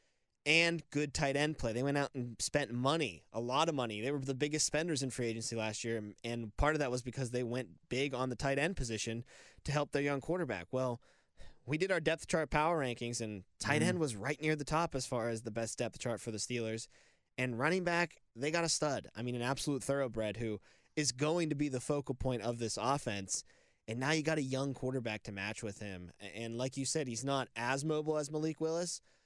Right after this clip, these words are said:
Speaker 1: but he could pull that ball back from Najee's belly every once in a while and get you six or seven yards if he needs to.
Speaker 2: Uh, he's certainly more capable of doing it than
Speaker 1: And again,
Speaker 2: Big
Speaker 1: it's
Speaker 2: Ben,
Speaker 1: the
Speaker 2: right?
Speaker 1: smart. Well, obviously. And again, it's the smarts, right? Like,
Speaker 2: Mm-hmm.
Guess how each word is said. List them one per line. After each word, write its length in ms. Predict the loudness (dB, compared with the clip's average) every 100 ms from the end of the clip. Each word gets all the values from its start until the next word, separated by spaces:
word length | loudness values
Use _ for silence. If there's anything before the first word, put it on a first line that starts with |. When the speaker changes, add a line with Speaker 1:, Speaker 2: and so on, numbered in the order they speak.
| _ _
Speaker 1:
but 80 | -6
he 80 | -6
could 140 | -2
pull 140 | 0
that 180 | 2 2
ball 180 | 2 2
back 280 | 2 0 0
from 280 | -4 -4 -2
Najee's 360 | -2 -2 -2
belly 320 | -4 -2 0
every 160 | -2 -4
once 200 | -4 -4
in 40 | -4
a 60 |
while 220 | -4 -4
and 100 | -4
get 200 | -4 -4
you 60 | -2
six 300 | -2 -2 -4
or 40 |
seven 300 | -4 -2 -2
yards 300 | -4 -4 -4
if 80 | -6
he 80 | -6
needs 260 | -6 -6 -4
to. 300 | -2 -4 -8 _ _ _ _
Speaker 2:
Uh, 240 | 4 4 6
he's 340 | 6 6 6
certainly 400 | 6 6 8 6
more 240 | 6 6 6
capable 400 | 2 2 2 0
of 100 | 0
doing 220 | 0 2
it 60 | 4
than 100 | 4
Speaker 1:
And 80 | 6
again, 280 | 6 8
Speaker 2:
Big 120 | 8 8
Speaker 1:
it's 60 |
Speaker 2:
Ben, 240 | 10 10 10
Speaker 1:
the 100 | 10
Speaker 2:
right? 100 | 8
Speaker 1:
smart. 240 | 8 4 -2
Well, 220 | -8 -6 -2
obviously. 520 | -2 -2 -2 -2 0
And 100 | 2
again, 260 | 2 2
it's 200 | 2 0
the 100 | 0
smarts, 640 | 4 4 4 2 2 0 -2
right? 320 | 0 0 0
Like, 200 | 0 0
Speaker 2:
Mm-hmm. 320 | 0 2 2